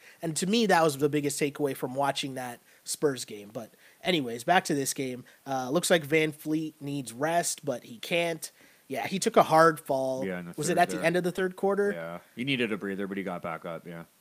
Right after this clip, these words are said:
Speaker 1: Got back up, but it's gonna be tough, right? Because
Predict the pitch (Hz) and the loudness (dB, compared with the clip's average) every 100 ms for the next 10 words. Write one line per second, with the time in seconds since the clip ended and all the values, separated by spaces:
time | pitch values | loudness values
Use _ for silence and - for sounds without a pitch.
0 | - - 139 175 175 175 170 147 147 160 | -20 -6 2 2 4 4 4 2 2 2
1 | 165 - 190 208 196 208 196 - 156 160 | -2 0 2 2 2 2 2 4 2 2
2 | 151 160 151 | 0 0 0